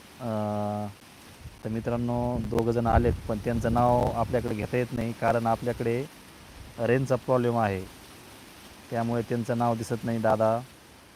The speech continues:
पण तुम्ही लाईव्हवर आल्याबद्दल तुमचे धन्यवाद. आमचा आवाज येतोय का, नक्की कमेंट करा.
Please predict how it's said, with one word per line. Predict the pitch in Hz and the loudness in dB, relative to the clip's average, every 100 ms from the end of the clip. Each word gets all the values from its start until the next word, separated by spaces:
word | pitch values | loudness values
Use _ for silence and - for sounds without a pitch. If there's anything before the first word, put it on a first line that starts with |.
| - | -12
पण | 104 | -8
तुम्ही | 117 113 113 110 | -4 -2 -2 0
लाईव्हवर | 110 110 107 | 2 2 2
आल्याबद्दल | 110 110 110 110 - 110 107 113 | 0 0 -2 -2 -4 -6 -2 -4
तुमचे | 104 110 110 | -4 -6 -4
धन्यवाद. | 104 104 110 110 110 110 - - - - - - - - - - | -4 -4 -2 0 -2 -2 -10 -20 -20 -20 -20 -20 -20 -20 -20 -6
आमचा | 110 113 110 | -4 0 4
आवाज | 117 120 | 6 4
येतोय | 120 123 113 | 2 0 2
का, | 113 127 135 - - - - - - - - - - | 2 0 -4 -16 -20 -20 -20 -20 -20 -20 -20 -18 -8
नक्की | 113 123 | -8 -6
कमेंट | 120 120 120 113 | -4 -2 -4 -2
करा. | 113 113 | 0 0